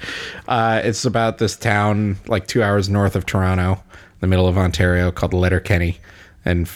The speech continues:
it's, like, five thousand people, very small farm town. And it's about, uh, these, like, farm boys that live there.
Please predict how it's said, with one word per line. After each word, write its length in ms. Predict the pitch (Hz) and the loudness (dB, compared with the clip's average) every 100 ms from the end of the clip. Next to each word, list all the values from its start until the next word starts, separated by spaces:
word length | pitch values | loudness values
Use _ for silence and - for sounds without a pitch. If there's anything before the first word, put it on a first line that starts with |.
| - | -16
it's, 240 | - - | -12 -2
like, 200 | 85 80 | -2 -2
five 360 | - - 101 92 | -4 0 2 4
thousand 300 | 101 95 87 | 2 2 0
people, 320 | 98 92 92 | 0 2 2
very 300 | 92 95 92 | 2 2 2
small 380 | - 92 90 90 | 2 0 2 0
farm 360 | - 85 90 | 0 0 0
town. 380 | 90 98 85 87 - - - - - | 0 0 0 -2 -4 -16 -20 -8 0
And 100 | 92 | 0
it's 100 | 90 | 2
about, 280 | 90 87 - - - | 2 0 -4 -10 -4
uh, 420 | 87 85 82 82 - - - - - | -2 0 0 -2 -6 -20 -20 -18 -6
these, 440 | 95 82 92 - - | -2 -2 -2 -6 -4
like, 200 | 90 71 - 262 - - - - | -2 -2 -6 -14 -14 -20 -20 -12
farm 340 | - 95 87 | -2 2 4
boys 480 | 82 80 78 - - - | 4 2 2 -2 -4 -8
that 180 | - 95 | 0 2
live 200 | 90 69 | 2 0
there. 220 | 69 80 | -2 -4